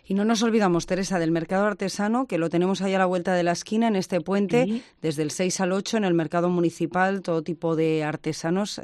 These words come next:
Speaker 1: También es un buen momento para comprar ahí nuestros
Speaker 2: También.
Speaker 1: regalos.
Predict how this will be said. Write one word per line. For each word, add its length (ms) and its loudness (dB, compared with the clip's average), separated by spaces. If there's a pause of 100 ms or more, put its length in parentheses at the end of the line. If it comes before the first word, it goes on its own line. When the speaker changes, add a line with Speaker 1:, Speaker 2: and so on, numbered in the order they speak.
Speaker 1:
También 320 0
es 100 -2
un 140 0
buen 180 2
momento 320 2
para 160 0
comprar 320 -4
ahí 140 2
nuestros 360 -2
Speaker 2:
También. 260 -2
Speaker 1:
regalos. 280 -4